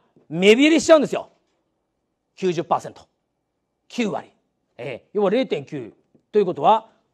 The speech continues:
拍手に七百二十万。これ、地方債八百万って七百二十万扱いです。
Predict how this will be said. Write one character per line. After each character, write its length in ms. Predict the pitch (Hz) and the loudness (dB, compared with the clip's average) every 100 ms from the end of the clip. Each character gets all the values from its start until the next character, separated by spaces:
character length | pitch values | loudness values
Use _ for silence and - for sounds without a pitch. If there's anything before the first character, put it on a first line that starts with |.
| _ | _
拍 220 | - 226 - - | -4 -4 -4 -20
手 200 | _ 147 | _ -16
に 160 | 110 104 _ - | -16 -18 _ -6
七 240 | 170 233 | -2 0
百 160 | 220 156 | 0 -2
二 100 | 139 | -12
十 140 | 127 | -14
万。 140 | 117 92 _ _ _ _ _ _ _ _ _ _ _ _ | -16 -18 _ _ _ _ _ _ _ _ _ _ _ _
こ 100 | 262 | 4
れ、 320 | 277 269 - - | 6 6 2 -4
地 120 | 311 | 2
方 200 | 359 403 | 4 6
債 200 | 302 220 | 6 6
八 160 | 226 - | 4 4
百 180 | 233 | 2
万 100 | 233 | 2
っ 40 | 208 | 0
て 60 | |
七 220 | 180 240 320 | 0 4 6
百 200 | 320 320 | 6 4
二 140 | 302 | 0
十 120 | 302 | 0
万 120 | 302 | 2
扱 180 | 285 - | 0 -2
い 40 | - | -8
で 60 | |
す。 160 | - | -16